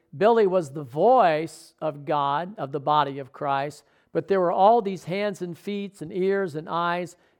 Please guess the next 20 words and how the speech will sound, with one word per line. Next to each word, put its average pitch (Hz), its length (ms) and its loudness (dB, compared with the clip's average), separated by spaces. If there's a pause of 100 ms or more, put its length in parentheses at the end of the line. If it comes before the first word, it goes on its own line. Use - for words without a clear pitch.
(240)
So, - 240 -2 (140)
so 254 320 6
it 220 80 4
is 185 220 2
in 175 120 -4
the 170 80 -2
body. 151 400 0 (260)
So - 120 -2
I'll 294 140 4
just 277 220 -8
mention, 254 340 0
like, 147 240 -2
okay, 185 240 -4
so 202 220 0
in 196 100 2
our, 269 160 0 (140)
in 160 160 0
our 247 160 4
local 202 300 2
body, 147 480 0